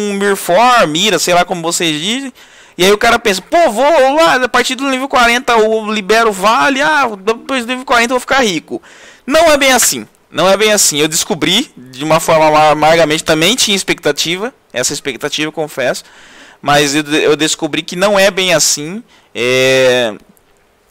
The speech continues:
não é bem simplesmente, é, entrar, ganhar dinheiro e sair tranquilo, que você vai ganhar tranquilo.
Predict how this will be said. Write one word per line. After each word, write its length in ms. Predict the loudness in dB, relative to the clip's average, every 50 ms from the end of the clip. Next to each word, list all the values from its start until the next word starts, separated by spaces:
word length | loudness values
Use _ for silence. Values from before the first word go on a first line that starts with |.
| -18 -14
não 200 | -10 -4 -2 -2
é 100 | -2 0
bem 240 | -2 -4 -4 -2 -4
simplesmente, 1080 | -4 -4 -6 -6 -6 -6 -6 -6 -4 -4 -4 -4 -4 -4 -4 -4 -4 -6 -8 -8 -10 _ _ -20 -20 _ _ _ -8
é, 140 | -6 -4 -2
entrar, 580 | -2 -4 -4 -4 -2 2 2 4 4 4 2 2
ganhar 460 | 2 0 0 2 2 2 2 2 2
dinheiro 520 | 0 -4 -8 -6 -2 0 0 0 0 0
e 40 | 0
sair 720 | -2 0 2 2 4 4 2 2 -2 -4 -4 -2 -4 -4 -4
tranquilo, 440 | -4 -4 -4 -4 -6 -6 -6 -6 -4
que 60 | -4
você 100 | -4 -2
vai 120 | -2 -2 0
ganhar 240 | 0 0 0 0 -2
tranquilo. 520 | -4 -6 -8 -8 -10 -12 -12 -12 -12 -12